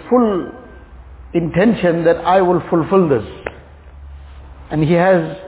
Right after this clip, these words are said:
complete confidence in it that he will complete that and fulfill it. But sometimes before he can do so, such situations come about which are totally beyond his control,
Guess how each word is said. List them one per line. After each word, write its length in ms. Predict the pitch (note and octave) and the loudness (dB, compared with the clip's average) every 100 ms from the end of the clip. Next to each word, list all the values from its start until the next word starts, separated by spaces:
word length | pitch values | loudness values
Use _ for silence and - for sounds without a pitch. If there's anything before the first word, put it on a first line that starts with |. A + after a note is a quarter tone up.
| - - - _ _ _ _ _ - - | -20 -20 -20 _ _ _ _ _ -12 -4
complete 560 | F3 D#3 G3+ B3 E3 - - - - - - - - - - - - - - | -2 0 2 4 2 -6 -18 -20 -20 -20 -20 -20 -20 -20 -20 -20 -20 -18 -4
confidence 600 | G3+ C4+ - A3+ G3 D3 | 0 2 2 2 2 2
in 120 | D#3 | 2
it 200 | D#3+ F3 | 2 2
that 140 | E3+ C3+ | -2 -2
he 120 | F3+ | 0
will 140 | F#3 | 0
complete 500 | - F3+ E3 G3 D#3+ | 0 -4 0 -2 2
that 160 | E3+ E3+ | 2 2
and 100 | C#3+ | 0
fulfill 320 | F3 D3+ F3+ | 0 0 2
it. 180 | C#3+ A#2+ - - - - - - - - - | 2 0 -8 -20 -20 -20 -20 -20 -20 -10 -6
But 100 | D3 | -4
sometimes 580 | A3 A3+ F3+ F#3+ F#3 C#3 | 0 0 2 2 2 0
before 340 | E3+ - A3 F#3+ | -4 2 4 4
he 120 | F#3 | 2
can 240 | F#3 D#3 | 0 0
do 160 | D#3+ G3 - | 2 0 2
so, 220 | E3 E3 | 2 2
such 140 | F#3+ G#3+ - - - - - | -2 -6 -8 -20 -20 -20 -4
situations 600 | F#3 F#3+ G3 G3+ - D#3+ - | -2 2 2 2 2 -2 -2
come 160 | D#3+ | 0
about 360 | D#3+ C#3 D#3+ E3 | 2 4 2 2
which 120 | D#3+ | -2
are 140 | D#3 D3+ | -4 -2
totally 380 | - G#3+ G3 F#3+ | -2 -2 -2 -6
beyond 420 | C#3 D3 E3+ F3+ | -2 2 2 2
his 100 | D3+ - | -2 -2
control, 580 | D3+ C#3+ D#3+ E3 F3+ | -4 0 2 2 0